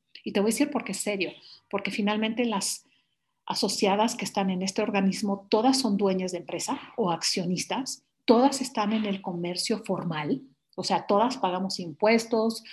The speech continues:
todas les pagamos el Infonavit, el imss a nos-, a nuestros empleados, y eso hace que tengamos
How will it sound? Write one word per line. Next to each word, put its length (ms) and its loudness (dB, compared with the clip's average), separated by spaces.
todas 200 2
les 180 -4
pagamos 640 -2
el 160 -2
Infonavit, 760 -2
el 200 -2
imss 240 0
a 60 -4
nos-, 280 -8
a 80 -6
nuestros 380 -6
empleados, 760 4
y 200 8
eso 680 2
hace 680 0
que 640 0
tengamos 840 0